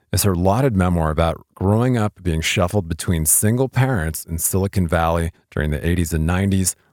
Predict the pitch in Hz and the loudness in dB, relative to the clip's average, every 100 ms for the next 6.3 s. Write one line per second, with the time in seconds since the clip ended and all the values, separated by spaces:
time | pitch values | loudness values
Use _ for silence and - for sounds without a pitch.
0 | _ 90 101 98 95 92 98 113 80 82 | _ 0 2 2 0 0 2 2 0 -4
1 | _ _ - 92 87 - 80 85 98 110 | _ _ -6 -2 -2 -2 0 0 2 0
2 | 104 85 78 78 - 82 - - 82 82 | 0 0 0 -2 -4 -6 -4 -2 -2 0
3 | 80 80 82 76 73 - - 78 71 65 | -2 -2 -4 -4 -4 -4 -2 -2 -4 -8
4 | - _ _ _ _ _ _ - - 123 | -16 _ _ _ _ _ _ -6 2 2
5 | 156 - 180 190 113 98 92 120 147 - | 2 0 0 2 2 2 2 0 0 2
6 | 104 69 60 | 2 2 -10